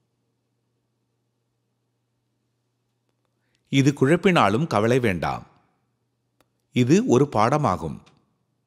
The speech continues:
முப்பத்தியாறு பெருக்கல் இருபது என்றால் வருவது எழுநூற்று இருபது. முப்பத்தாறு பெருக்கல் மூன்று என்பது நூற்று எட்டு. இவை இரண்டையும் கூட்டினால் என்ன வரும்?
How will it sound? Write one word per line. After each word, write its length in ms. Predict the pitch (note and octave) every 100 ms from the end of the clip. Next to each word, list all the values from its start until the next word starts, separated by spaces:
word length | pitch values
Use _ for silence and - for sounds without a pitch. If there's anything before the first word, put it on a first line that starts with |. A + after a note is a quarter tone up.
| _ _ _ _ _ _ _ _ -
முப்பத்தியாறு 560 | C3+ - - G#3 G3 F#3+
பெருக்கல் 400 | C3+ A#2 D3+ A2+
இருபது 320 | C3+ D3+ C3+
என்றால் 340 | F#2+ F2+ B2+
வருவது 460 | A2 A2 G2 G#2+ D#3
எழுநூற்று 500 | C3 E3+ D#3 - D3+
இருபது. 580 | C3+ G2+ D#2 C2 - _ - -
முப்பத்தாறு 480 | C#3 C#3+ G3 G#3 F#3+
பெருக்கல் 400 | D#3 A#2+ - D3
மூன்று 320 | B2+ E3 E3
என்பது 360 | C3 G2+ F#2+ C#3
நூற்று 440 | C#3+ D#3+ D#3+ E3
எட்டு. 640 | C#3+ F#2 - E2+ - _ _ _ - -
இவை 300 | D3 C#3 A2+
இரண்டையும் 440 | A2+ D3+ E3 F3+ E3
கூட்டினால் 500 | B2+ A2 G2 D3+ D3+
என்ன 220 | E3 D#3+
வரும்? 380 | C#3 C#3 C#3+